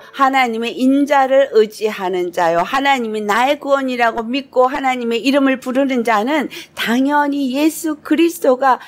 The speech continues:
그 하나님이 보내신 우리의 사랑이심을 알고 그분을 믿고 그분을 의지한다라는 거예요. 하나님을 믿는다 하는 주위의 많은 사람들이 하나님의 이름을 불러요.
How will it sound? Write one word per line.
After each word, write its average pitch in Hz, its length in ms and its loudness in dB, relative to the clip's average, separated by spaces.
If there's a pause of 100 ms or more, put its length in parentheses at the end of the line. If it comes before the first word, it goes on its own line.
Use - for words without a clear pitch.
(120)
그 311 120 -2
하나님이 254 680 0
보내신 185 680 0 (420)
우리의 165 480 2 (100)
사랑이심을 202 920 -2 (400)
알고 175 680 0
그분을 202 520 -2
믿고 285 720 0 (480)
그분을 175 640 2 (580)
의지한다라는 170 1200 -2
거예요. 135 300 -12 (300)
하나님을 220 640 0
믿는다 165 600 2
하는 151 340 -2
주위의 147 420 -2
많은 220 540 -6
사람들이 175 560 -2 (440)
하나님의 277 760 0
이름을 185 320 0
불러요. 147 540 -4